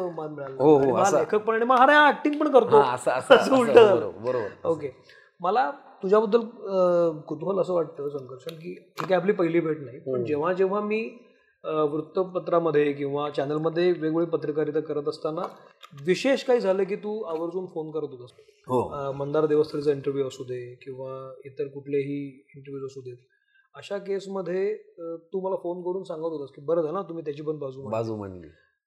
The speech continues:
Speaker 1: असे फोन करणारे खूप कमी होते आणि हे from the horse's mouth आहे, कारण मलाच तो अनुभव आहे.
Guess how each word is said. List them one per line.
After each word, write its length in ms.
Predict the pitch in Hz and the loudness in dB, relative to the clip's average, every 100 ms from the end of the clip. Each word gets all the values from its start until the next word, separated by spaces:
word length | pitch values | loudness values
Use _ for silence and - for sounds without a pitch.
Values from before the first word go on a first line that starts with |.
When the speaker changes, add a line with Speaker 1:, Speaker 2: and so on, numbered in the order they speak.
| _ _ - | _ _ -18
Speaker 1:
असे 200 | - 226 | -4 -2
फोन 240 | 226 226 | 0 -2
करणारे 200 | 220 220 | -4 -6
खूप 140 | 214 208 | -8 -8
कमी 220 | 190 175 | -8 -8
होते 300 | 139 120 113 _ 143 | -10 -12 -20 _ -18
आणि 120 | 151 | -10
हे 80 | 175 | -8
from 200 | - 170 | -8 -8
the 120 | 165 | -6
horse's 240 | 156 180 170 | -6 -6 -6
mouth 240 | 156 127 | -8 -10
आहे, 320 | 113 127 131 - | -20 -20 -20 -18
कारण 140 | 151 | -12
मलाच 260 | 156 185 185 | -2 -2 -2
तो 120 | 180 | -4
अनुभव 300 | 156 139 | -6 -8
आहे. 100 | 127 | -12